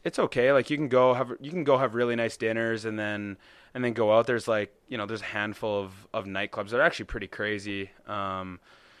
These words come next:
thinking of, like, it's, like, w-, I, I remember one of the first weekends we get there, and, uh, me and my buddy got separated from, from kind of a group of us, and, and, uh, we end up going,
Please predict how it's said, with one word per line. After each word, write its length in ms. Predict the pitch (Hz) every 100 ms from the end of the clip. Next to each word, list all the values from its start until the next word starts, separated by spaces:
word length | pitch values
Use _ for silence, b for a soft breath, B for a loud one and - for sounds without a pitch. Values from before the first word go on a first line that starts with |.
| b _
thinking 300 | 104 101 95
of, 240 | 95 95 95
like, 260 | 92 90
it's, 480 | 95 - - - - - _ -
like, 180 | 101 -
w-, 180 | 101 - _
I, 120 | 104
I 160 | 98 104
remember 320 | 107 104 104
one 140 | 98 104
of 80 | 95
the 60 |
first 360 | - - 104 -
weekends 440 | 98 98 104 95
we 120 | 95
get 220 | 95 95 -
there, 220 | 98 95
and, 320 | 92 92 87 _ _ _ _ _ _ - -
uh, 340 | 107 95 87 B B B
me 100 | 120
and 60 | 120
my 100 | 98
buddy 280 | 101 104 107
got 180 | 95
separated 540 | - - 101 107 101 95
from, 480 | - 101 92 90 87
from 200 | - 95
kind 220 | - 104
of 60 | 95
a 40 |
group 320 | 87 98 98
of 100 | 117
us, 300 | 120 139 -
and, 260 | 104 95 92 B B B B B -
and, 320 | 98 92 92
uh, 120 | 92
we 140 | 90 101
end 140 | 104
up 120 | 101
going, 640 | - 98 101 101 98 95